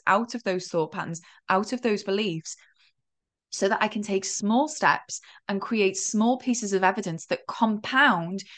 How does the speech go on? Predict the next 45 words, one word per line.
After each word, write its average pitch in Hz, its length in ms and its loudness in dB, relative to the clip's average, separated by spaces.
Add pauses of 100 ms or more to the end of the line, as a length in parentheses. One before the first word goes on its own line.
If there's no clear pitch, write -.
(140)
in 202 140 2
order 254 280 4
to 254 140 -4
give 226 240 -4
me 202 140 0
new 208 220 -2
evidence 190 420 -4
that 156 140 -8
says - 420 2
it's - 280 -10
safe 190 340 2
to - 120 -6
not 180 220 -4
do 165 160 -2
that 170 180 -4
anymore? 165 420 -4 (1300)
It's 196 200 0
safe 196 520 2
to - 160 -6
not 180 240 0
play 170 180 -2
small 175 680 -4
anymore. 196 480 0
It's - 160 -10
safe 180 340 -2
to - 180 -6
own 170 260 0
who 170 220 -4
you 208 240 0
are 160 280 2 (220)
and 180 100 -2
show 175 360 4
up 165 260 -2
online 160 600 0 (280)
as 165 460 2 (380)
the 180 100 2
greatness 165 760 0 (320)
that 175 140 4
you 160 200 2
are. 143 220 0 (680)
It's - 180 2
safe 220 460 4
for 233 60 0
you 202 220 2
to - 160 -2